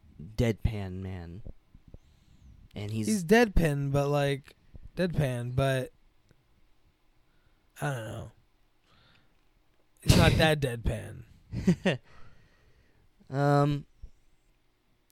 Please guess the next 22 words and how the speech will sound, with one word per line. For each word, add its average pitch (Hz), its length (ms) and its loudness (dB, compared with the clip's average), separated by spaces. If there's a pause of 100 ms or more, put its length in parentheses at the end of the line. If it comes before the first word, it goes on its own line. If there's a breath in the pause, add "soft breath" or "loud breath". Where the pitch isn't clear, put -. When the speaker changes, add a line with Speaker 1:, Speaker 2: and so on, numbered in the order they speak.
(380)
Speaker 1:
I 240 140 0
don't 220 160 10
know. 127 140 2
I 165 180 2
feel 220 320 4
like 160 440 4
maybe 190 420 0
it's 170 140 -2
because 143 320 -2
he's 127 180 -4
just 123 180 -2
seen 120 260 -2
so 117 260 0
many, 120 300 -2
so - 240 0
much 127 200 0
fucked - 460 -6
up 117 160 -6
shit - 420 -6
in 113 60 -8
his 117 180 -8
life. 120 320 -4